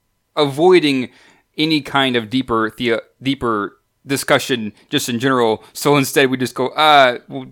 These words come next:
put this here, but we're not gonna talk about it." And Macy's character is by far the biggest, the best example of this, is because it's a human clone from the, her, a dead daughter, a dead,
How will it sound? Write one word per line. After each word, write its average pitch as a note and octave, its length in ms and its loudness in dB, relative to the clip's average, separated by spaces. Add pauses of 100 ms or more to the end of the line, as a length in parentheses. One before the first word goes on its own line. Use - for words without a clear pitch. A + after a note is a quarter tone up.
(140)
put C4 240 -2
this D3 240 -2
here, G#2 360 0 (280)
but C#3 220 0
we're D3 100 2
not D3 200 4
gonna A#2+ 120 -2
talk C3+ 300 2
about G2+ 300 0
it." G2 160 -8 (200)
And C3+ 140 -4
Macy's E3 320 -2
character C3+ 360 0
is A#2 120 -4
by B2 160 2
far C3 540 0 (260)
the B2+ 120 -2
biggest, A#2+ 520 -6
the B2 80 -2
best B2 220 -4
example A2 400 -6
of G2+ 80 -8
this, G#2 200 -8
is G#2 120 -14
because G#2 460 -8
it's C#3 160 -8
a C#3+ 40 -4
human E3 580 -2 (260)
clone F3 580 0
from C3+ 560 -4 (100)
the, C3 300 -2
her, C#3 200 -2
a C3 220 0
dead B2 220 -2
daughter, A#2+ 340 0
a A2+ 80 -4
dead, A#2 200 -4